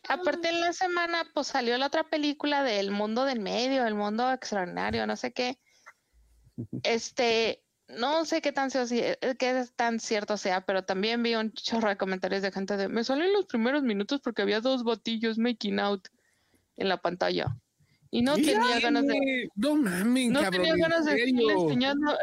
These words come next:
Speaker 1: explicando a mi hijo qué era eso.
Speaker 2: No mamen, a
Speaker 1: Entonces
Speaker 2: ver, banda, banda, creo que no, no, no estamos acá para educarlos, ni mucho menos, o sea, pero creo que si, eh,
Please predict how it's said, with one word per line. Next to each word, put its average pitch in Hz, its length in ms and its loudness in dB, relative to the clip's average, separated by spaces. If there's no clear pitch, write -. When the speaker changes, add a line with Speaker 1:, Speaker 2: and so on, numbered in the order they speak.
Speaker 1:
explicando 277 460 -2
a - 20 0
mi 254 120 2
hijo 254 200 -2
qué 269 100 -2
era 262 220 2
eso. 208 400 -4
Speaker 2:
No 190 180 2
mamen, 247 440 2
a 180 40 0
Speaker 1:
Entonces 202 80 0
Speaker 2:
ver, 220 100 -2
banda, 247 520 2
banda, 240 340 2
creo 262 240 0
que 285 180 0
no, 214 260 2
no, 233 280 4
no 233 140 2
estamos 311 340 2
acá 247 180 0
para 240 200 0
educarlos, 190 540 2
ni 175 60 4
mucho 156 280 2
menos, 170 340 2
o 139 60 0
sea, 156 340 0
pero 208 200 4
creo 294 220 2
que 339 360 0
si, 208 680 0
eh, - 120 -20